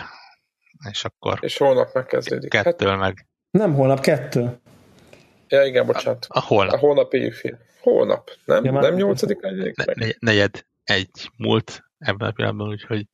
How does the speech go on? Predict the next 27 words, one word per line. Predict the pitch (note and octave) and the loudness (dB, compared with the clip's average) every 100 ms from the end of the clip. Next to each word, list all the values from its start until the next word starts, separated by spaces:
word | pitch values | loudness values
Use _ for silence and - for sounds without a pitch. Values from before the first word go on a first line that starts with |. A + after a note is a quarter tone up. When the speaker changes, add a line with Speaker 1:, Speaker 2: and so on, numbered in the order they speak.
| _ - | _ -4
Speaker 3:
Úgyhogy | D3+ C#3 | 0 0
holnap. | C3+ B2+ A#2+ B2 - _ _ _ _ | 2 2 0 -4 -10 _ _ _ _
Speaker 1:
úgyhogy | A2 A2 | -4 -4
holnap. | G#2 G2 G2 - _ _ _ | -4 -6 -6 -10 _ _ _
Speaker 3:
Igen, | C#3 B2 B2+ B2+ | -4 -2 -4 -6
igen. | D#3+ C3+ B2+ | -2 0 0
Hát | C#3+ D#3+ | -2 -4
nyom-, | A#3+ A#3 B3 A3 | -6 -2 0 0
nyom-, | A3+ E3+ E3+ | 0 0 -2
izé, | G3 C#3+ C3 C3 - | -2 0 0 -2 -2
én, | D#3 D#3 E3 | 0 2 0
én | E3 E3+ E3+ | 0 0 2
a | E3+ | 2
hol-, | G3+ F#3+ D3+ | 2 2 2
én | D#3 | -2
a | E3 | 0
kedd | G3+ F3 | 2 2
estét | D#3+ D3 - E3 | 2 0 0 0
szabaddá | - D#3 C3 B2 | 2 2 4 2
tettem, | B2 B2 B2+ C3+ C3 C3 - - - _ _ _ | 2 -2 0 0 2 0 -6 -18 -20 _ _ _
viszonylag. | D3 B2+ C#3+ B2+ B2+ C#3 E3 - - - - - - - - _ | -2 0 2 4 4 4 2 -6 -18 -18 -18 -18 -20 -20 -20 _
Úgyhogy, | F3+ - - C3 C#3+ C3 C3 | -2 -2 0 0 2 2 2
úgyhogy | C3 D3 C3+ C3 | 0 0 0 2
majd | C3+ C#3 | 2 2
így | D3 | 2
nyomulhatunk | C#3+ B2+ A#2+ A#2+ A#2+ A#2 | 2 2 2 0 -2 0
valamit. | A#2+ B2 D3 - | 0 0 -2 -6